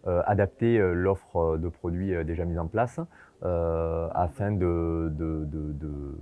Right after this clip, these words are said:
qu'on puisse trouver avec, euh, nos partenaires assureurs une solution qui permette de rassurer, euh, leurs clients, euh, afin qu'ils puissent, euh, partir sereinement.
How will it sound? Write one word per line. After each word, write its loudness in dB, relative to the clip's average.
qu'on -6
puisse -12
trouver 2
avec, 0
euh, -2
nos -4
partenaires -2
assureurs 0
une 0
solution -4
qui -12
permette -2
de -2
rassurer, 2
euh, 2
leurs 0
clients, 0
euh, -2
afin -6
qu'ils -6
puissent, -6
euh, 0
partir -6
sereinement. 0